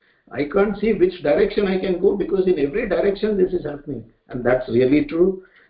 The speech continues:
You cannot escape death, no matter where you go, how opulent you are,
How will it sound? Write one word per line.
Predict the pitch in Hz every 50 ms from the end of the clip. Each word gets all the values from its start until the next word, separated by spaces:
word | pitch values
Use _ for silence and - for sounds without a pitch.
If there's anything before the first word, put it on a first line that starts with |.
| _ -
You | 107 120 123
cannot | 120 117 120 123 123 127 -
escape | 123 117 - - 135 131 127
death, | 120 131 123 120 - _ _
no | 110 101 110 117
matter | 117 123 127 123 127 120
where | 113 120 120 120
you | 123 127 123 120
go, | 120 120 123 123 - - _ _ _ _ _ _ _ - -
how | 98 113
opulent | 127 123 123 117 - - 131 123 127 123 117 120
you | 120 120 120 120
are, | 120 117 120 120